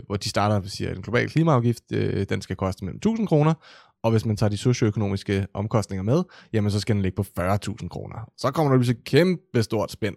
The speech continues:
Så det er for mig at se ret vigtigt at finde ud af sådan, okay, den her klimaafgift, hvor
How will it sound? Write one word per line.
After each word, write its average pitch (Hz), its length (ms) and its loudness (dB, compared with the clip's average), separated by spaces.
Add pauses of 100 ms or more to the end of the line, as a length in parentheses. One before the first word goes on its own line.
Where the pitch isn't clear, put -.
(140)
Så 107 120 -8
det 113 220 2
er 107 60 -2 (200)
for 117 80 -2
mig 123 160 0
at 160 60 2
se 139 140 0
ret 123 360 0
vigtigt 165 340 2
at - 80 -4
finde 123 180 4
ud 113 40 6
af 104 100 4
sådan, 104 200 -4
okay, 101 320 -2 (360)
den 127 120 2
her 135 80 6
klimaafgift, 110 640 0 (520)
hvor - 480 -4